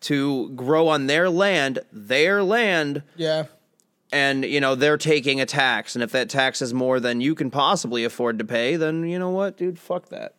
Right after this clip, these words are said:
Speaker 2: And they
Speaker 1: Take it back.
Speaker 2: supposedly did kill a far amount of royalty at this time,
Speaker 1: Mm-hmm.
Speaker 2: or, or people that were higher up in class.
Speaker 1: Yeah.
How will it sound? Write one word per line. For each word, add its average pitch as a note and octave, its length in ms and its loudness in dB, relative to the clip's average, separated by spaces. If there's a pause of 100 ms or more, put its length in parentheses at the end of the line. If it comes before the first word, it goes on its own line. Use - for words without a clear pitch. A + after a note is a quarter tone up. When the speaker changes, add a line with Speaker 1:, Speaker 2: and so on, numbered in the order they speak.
(180)
Speaker 2:
And F#3 120 -4
they G3 80 2
Speaker 1:
Take - 100 0
it A3 40 0
back. - 100 0
Speaker 2:
supposedly A3+ 500 0
did F3 320 -4
kill D#3 500 -4 (640)
a D#3+ 160 -2
far D#3+ 720 0 (360)
amount D3+ 640 -4
of C#3+ 560 -8 (320)
royalty D#3+ 720 -2 (420)
at E3 180 -4
this E3 200 -4
time, E3+ 380 0
Speaker 1:
Mm-hmm. B2 100 -8 (240)
Speaker 2:
or, E3 420 -2 (160)
or D#3 240 -2
people F3+ 500 -4
that D#3 200 0
were D3 260 -4 (560)
higher E3+ 540 0
up E3 160 -2
in D3 140 -4
class. D3 600 -4 (800)
Speaker 1:
Yeah. A2 160 0